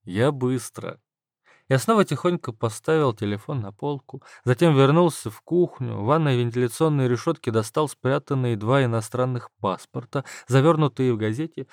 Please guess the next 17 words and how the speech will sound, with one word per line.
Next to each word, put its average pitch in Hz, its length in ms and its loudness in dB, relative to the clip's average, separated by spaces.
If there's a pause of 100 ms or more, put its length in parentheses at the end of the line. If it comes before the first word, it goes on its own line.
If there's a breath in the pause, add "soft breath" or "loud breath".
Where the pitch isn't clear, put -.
(140 loud breath)
надел 214 300 4
пальто, 139 360 2
ботинки 151 520 -2
и 127 100 2
выскользнул 107 680 -4
из - 200 -14
квартиры. - 640 -18 (1040)
Дверь 196 240 8
открыл 190 360 4
Виталий 147 500 6
Безродный, 107 880 0
сослуживец. 185 840 -2 (260 loud breath)
Я 160 140 8
служил 160 500 2
в - 140 -10
Канте, 165 540 0
Киргизия, 113 720 -2